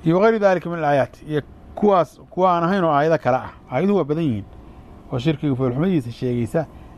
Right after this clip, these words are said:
iyo inuu, maaragtay, xaaraan yahay iyo noociisa iyo ciqaabtiisa. Wa qaala nabiyu sal ll ly slam, rasuulka Alle wuxuu yidhi, "Xaqullahi cala alcibaadi,"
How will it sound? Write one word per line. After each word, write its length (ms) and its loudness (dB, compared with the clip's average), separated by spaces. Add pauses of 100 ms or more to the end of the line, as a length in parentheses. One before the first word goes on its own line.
(120)
iyo 120 -4
inuu, 240 -4
maaragtay, 420 -2
xaaraan 400 0
yahay 200 0 (960)
iyo 160 0
noociisa 500 -2 (1300)
iyo 180 -2
ciqaabtiisa. 500 -4 (1040)
Wa 100 2
qaala 260 4
nabiyu 220 -6
sal 120 -4
ll 40 0
ly 60 -2
slam, 140 -6
rasuulka 260 -4
Alle 100 0
wuxuu 220 0
yidhi, 160 -2 (300)
"Xaqullahi 600 2
cala 100 -4
alcibaadi," 480 -2